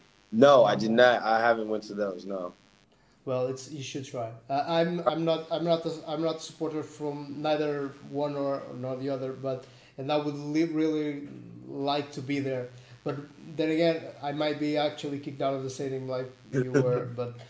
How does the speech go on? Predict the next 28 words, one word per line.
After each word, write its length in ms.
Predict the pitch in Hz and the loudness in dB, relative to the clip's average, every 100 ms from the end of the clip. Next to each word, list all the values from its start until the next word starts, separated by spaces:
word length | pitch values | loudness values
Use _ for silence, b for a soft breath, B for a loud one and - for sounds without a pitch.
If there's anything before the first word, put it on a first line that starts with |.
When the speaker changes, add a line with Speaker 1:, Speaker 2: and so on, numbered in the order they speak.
| B B | B B
Speaker 1:
Yeah, 180 | 120 110 | 8 10
yeah. 140 | 110 | 8
Speaker 2:
but 120 | 131 135 | 4 4
Speaker 1:
No, 120 | 120 | 4
you 140 | 131 | 6
don't 200 | 135 - | 4 2
want 160 | 131 - 123 - | 0 6 6 6
that. 300 | - - - | -4 -10 -4
Speaker 2:
<laughs> 40 | - | 2
No, 280 | 165 160 160 | 2 2 0
no, 200 | 160 147 | 0 0
no. 220 | 139 135 | 0 0
I 80 | 135 | -2
don't 120 | 139 | -2
want 200 | 151 120 | -4 -6
that. 80 | 117 - B B B 151 | -12 -16 B B B 6
But, 300 | 170 165 170 | 6 6 0
uh, 500 | 180 165 165 165 165 | 0 2 4 6 4
um, 260 | 165 165 165 | 2 -6 -2
you 160 | 175 165 | 2 4
should 240 | 175 165 | 4 2
try 240 | 170 160 | 4 2
because 420 | 135 147 160 147 139 | 2 0 0 0 -2
the 120 | 151 | -2
atmosphere 420 | 147 147 - 143 | -2 -4 -6 -4
is, 340 | 139 123 - - | -4 -6 -10 -12
it's, 420 | 135 - - 113 | -14 -12 -12 -12
it's, 380 | 127 120 - | -12 -10 -12